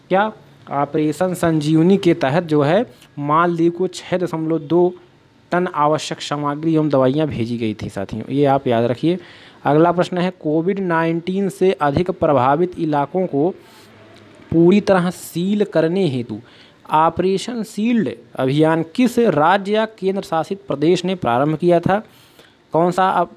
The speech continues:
अभियान? ऑपरेशन शील्ड। तो ये आपका किया था केंद्र शासित प्रदेश दिल्ली, अपनी राजधानी दिल्ली ने जो है इसको चालू किया था।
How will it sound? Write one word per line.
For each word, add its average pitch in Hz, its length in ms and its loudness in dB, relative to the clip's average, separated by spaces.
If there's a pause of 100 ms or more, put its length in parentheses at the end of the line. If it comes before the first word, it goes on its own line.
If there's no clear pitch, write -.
(120)
अभियान? 185 420 0
ऑपरेशन 160 600 0
शील्ड। 208 480 -2 (920)
तो 170 60 4
ये 202 140 6
आपका 190 360 2
किया 175 360 -2
था 208 400 -2
केंद्र 170 220 0
शासित 160 340 -2
प्रदेश 160 340 -2
दिल्ली, 139 460 -4 (560)
अपनी 151 300 2
राजधानी 147 440 0
दिल्ली 165 380 2
ने 143 120 0
जो 135 160 -2
है 202 200 -2 (300)
इसको 208 360 0 (260)
चालू 135 280 0
किया 113 240 -4
था। 104 200 -18